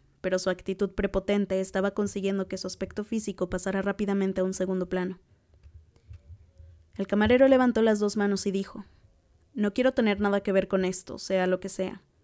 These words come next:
Si quiere una copa, vaya a pedirla a la otra barra." Al ver que señalaba la barra del otro extremo de la sala, tomé mi bolso, levanté la barbilla y me largué. Cuando llegué a la otra barra, tuve que encontrar una silla y esperar a que el camarero terminara de atender a otro cliente.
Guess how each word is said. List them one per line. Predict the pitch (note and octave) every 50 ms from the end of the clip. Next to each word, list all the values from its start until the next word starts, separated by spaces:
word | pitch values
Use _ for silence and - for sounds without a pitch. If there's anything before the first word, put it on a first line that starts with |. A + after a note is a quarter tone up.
| _ _ _ -
Si | - - G3+
quiere | - G#3 G#3+
una | A#3 B3 B3+ B3+
copa, | C4 - - B3+ B3+ B3+ - G3
vaya | F#3+ G3 F#3+ F#3 G3 G3+ G3
a | F#3+
pedirla | F#3+ G3 F#3+ F#3+ G3 G3 F#3+ F#3 F#3
a |
la | F#3 F#3 F3+
otra | F#3 F3+ F#3 F#3
barra." | F#3 F3+ F3+ F3+ F#3 - - - - _ _ _ _ _ _ _ _ _ _ _ _ _ _ _ _ _ _ _ _ - - - - - - - - - - - - - - - - - - - - - - -
Al | - A#3+ A#3
ver | A3+ B3+ B3+
que | C4 -
señalaba | D4+ - D4+ C#4 B3 A3+ G#3+ G#3+ G#3+ G#3+
la | A3 A3 G3+
barra | G3 G3+ F#3+ - G#3 G3
del | G3 F#3+ F#3+
otro | F#3+ F#3 -
extremo | G3 - - - G3 G3+ G3 F#3+
de | G3 F#3+
la | F#3 F3+
sala, | F#3 - G#3 G#3 G3 F3+
tomé | F3+ - G3+ G3 G3 G3
mi | G3+ G#3 G#3+
bolso, | G#3 A#3+ A#3+ A3+ G#3+ - - F3+ E3+ - - -
levanté | - G3 F#3 F#3 F#3+ F3+ F#3+ G3
la | G3
barbilla | G3+ G#3 G3+ - A3 G#3+ G3 G3+ F#3
y | F3+
me | F#3 F#3 F#3
largué. | F3+ F3+ F3+ F3 - F#3 F3 - - - _ - - _ _ _ - - _ _
Cuando | - F#3 F3+ F#3
llegué | F#3 F#3 F#3 F#3 G3
a | G3+
la | G3+ G#3
otra | G#3 - G#3 G3+
barra, | G3 G#3+ G#3 G3 F#3
tuve | F3+ - F#3+ G3+ G3
que | - - G#3 G3
encontrar | G3 G3 - G3+ G3+ F#3+ G3 G3 F#3+ G3+
una | G3 G3 G3
silla | - - G#3+ G3+ G3 F#3
y | F3+
esperar | F#3+ F#3 - - F#3 F#3+ G3 G#3
a | G#3+
que | - - G#3
el | G3 F#3+ F#3
camarero | - F#3+ F#3+ F#3 G3 G3+ A3 A3
terminara | - G#3+ G3 G3 G3 G3 G3 G3 G#3
de | G3 F#3+
atender | F#3 - F#3 F#3 F#3 F#3
a | F#3 F#3
otro | F#3 F#3 - F3+
cliente. | - - F#3 F3+ F3 F3 F3 F3 - -